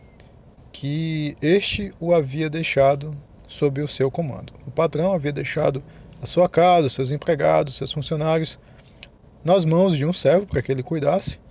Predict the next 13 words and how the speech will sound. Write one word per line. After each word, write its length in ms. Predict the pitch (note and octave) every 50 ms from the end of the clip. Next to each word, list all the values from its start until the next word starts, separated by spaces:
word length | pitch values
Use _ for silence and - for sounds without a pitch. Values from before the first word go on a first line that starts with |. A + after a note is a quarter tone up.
| - _ _ -
enquanto 360 | C#3 - - C#3 C3 - -
ele 100 | - C3
viajava. 580 | C3 D3+ F3+ F#3+ E3+ D#3 D3 E3 F3 F#3 G#3+ - - - - - - - - - - - - - - - - - - - -
E 120 | A3 A#3+
aquele 280 | B3+ - B3 B3 G#3 F#3
servo, 600 | - - - E3+ G3+ G#3+ G#3+ F#3 C#3 A#2+ A#2+ - - - - - - - - - - -
ele 480 | E3 E3 E3+ F3+ F#3 F#3 F#3+ G3 F#3+ - - - - - - - - - - - - -
deveria 360 | C#3+ D#3 E3 F3 G3 G3+ A#3 C4+
honrar 320 | B3 F#3+ G3+ A3+ B3 A3
aquele 340 | D#3+ - E3+ D#3+ D#3 D#3 C3+
compromisso, 580 | - - F3 D#3 - F3+ E3 D#3 F3+ F3+ -
aquela 240 | D#3+ - E3 D#3+ E3
aliança. 480 | E3+ E3 E3 D3+ D3+ D3+ D3+ - -